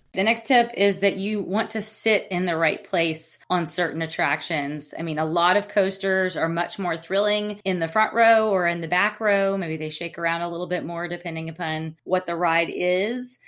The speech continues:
So sometimes, um, and it does depend on the ride, and you have to do a little bit of due diligence and research. Sometimes sitting in the middle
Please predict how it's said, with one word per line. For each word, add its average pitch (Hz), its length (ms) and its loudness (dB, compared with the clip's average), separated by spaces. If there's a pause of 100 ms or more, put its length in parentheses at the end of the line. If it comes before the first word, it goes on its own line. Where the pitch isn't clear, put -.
(120)
So 185 200 -2
sometimes, 233 920 -2
um, 165 340 -2
and 170 80 -6
it 160 140 -8
does 220 220 6
depend 233 300 0
on 226 120 2
the 220 80 0
ride, 170 360 4
and 160 80 -4
you 165 140 -4
have 180 140 -2
to - 60 -18
do 190 120 0
a - 20 -2
little 185 160 -2
bit 185 100 -2
of 170 60 -4
due 180 120 -4
diligence 170 500 -4
and 165 100 -10
research. 160 600 -4 (260)
Sometimes 220 420 0
sitting 208 260 -2
in 202 100 0
the 180 60 -2
middle 247 560 2